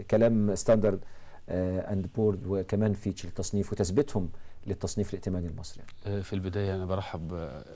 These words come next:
Speaker 2: إن أنا
Speaker 1: أشكرك.
Speaker 2: يعني أكون موجود مع حضرتك النهاردة في البرنامج الجميل ده.
Speaker 1: مم.
Speaker 2: آه، والحاجة التانية بنهني الشعب المصري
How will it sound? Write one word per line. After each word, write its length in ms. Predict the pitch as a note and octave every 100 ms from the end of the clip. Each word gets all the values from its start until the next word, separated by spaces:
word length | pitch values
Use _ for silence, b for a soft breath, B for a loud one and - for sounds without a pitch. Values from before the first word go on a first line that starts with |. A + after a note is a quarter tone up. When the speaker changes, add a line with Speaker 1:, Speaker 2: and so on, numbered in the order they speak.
| -
Speaker 2:
إن 120 | F#2
أنا 180 | F#2 E2+
Speaker 1:
أشكرك. 260 | E2 G2+
Speaker 2:
يعني 160 | E2 -
أكون 200 | - F#2
موجود 240 | F2+ G#2
مع 80 | F#2+
حضرتك 180 | G#2 F#2+
النهاردة 320 | F#2 G#2 A2+
في 80 | G2
البرنامج 400 | F2 F#2 G2 F2
الجميل 380 | E2 F2 F2+ F2+
ده. 80 | G#2+ - B
Speaker 1:
مم. 60 | D#2+ D#2+ B B B F#2
Speaker 2:
آه، 220 | E2+ E2
والحاجة 280 | E2+ E2+ F#2+
التانية 360 | F2+ G2 F#2+ F2
بنهني 560 | E2+ F2 F2+ F2+ F2
الشعب 280 | D#2+ - F2+
المصري 580 | F2 F#2 - F#2+ F#2+ F#2+